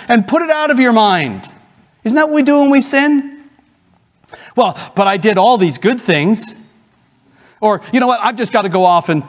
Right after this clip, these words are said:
and, and do something else." I remember a young man who was, uh, supposed to be studying for his tests,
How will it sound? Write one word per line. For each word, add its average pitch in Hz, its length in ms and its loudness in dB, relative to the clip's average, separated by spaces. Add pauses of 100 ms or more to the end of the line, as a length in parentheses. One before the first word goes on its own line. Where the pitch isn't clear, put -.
(140)
and, 170 200 -2
and 170 140 -2
do 180 100 4
something 156 360 0
else." 107 380 -6 (1400)
I 202 60 -2
remember 180 240 0
a 151 60 0
young 151 220 0
man 160 580 -2
who 180 120 2
was, 147 480 -2
uh, 143 260 0 (580)
supposed 185 360 -2
to 175 60 -6
be 175 80 0
studying 170 460 -2
for 151 140 -4
his 135 200 -2 (520)
tests, - 760 -6